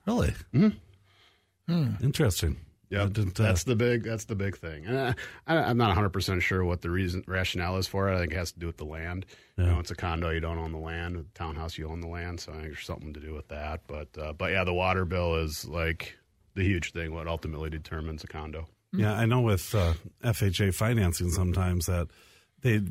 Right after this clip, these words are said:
Speaker 1: they're not eligible to do condominiums.
Speaker 2: Yeah, correct. Well, so with F H A loans, the whole development would have, has to be approved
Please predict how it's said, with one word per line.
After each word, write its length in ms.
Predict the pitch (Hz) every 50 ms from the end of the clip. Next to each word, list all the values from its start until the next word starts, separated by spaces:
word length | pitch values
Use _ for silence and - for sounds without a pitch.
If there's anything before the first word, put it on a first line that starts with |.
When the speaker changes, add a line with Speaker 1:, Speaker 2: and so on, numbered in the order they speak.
| - - - - - _ _ _
Speaker 1:
they're 240 | 127 117 117 110 101
not 240 | 107 107 104 104 -
eligible 540 | 110 110 120 113 87 82 80 85 82 80 80 - -
to 100 | - -
do 320 | 101 87 104 95 90 87 80 -
condominiums. 680 | - 98 87 82 80 78 76 76 73 - - - - - -
Speaker 2:
Yeah, 280 | - 110 110 113 110 101
correct. 500 | - - - 120 117 113 113 107 110 -
Well, 340 | 120 113 117 113 104 - -
so 380 | - - 143 135 127 123 113 - - - - - _ _ -
with 120 | 131 -
F 200 | 190 190 185 -
H 180 | 175 151 - -
A 200 | 131 123 123 123
loans, 680 | 113 107 104 101 101 101 98 95 95 - - - - - - _ _ _ _ _ _ _ _ _ -
the 240 | 107 110 117 110 110 -
whole 220 | - - 156 165
development 760 | 160 143 131 107 110 107 110 110 107 - 85 95 95 92 - - _ _ _ -
would 160 | 92 92 90
have, 280 | 90 101 98 95 - - -
has 260 | - 104 104 92 90
to 140 | - - 98
be 240 | 80 82 95 92 87
approved 920 | - 87 - - - - - 95 87 85 82 78 76 76 - - - -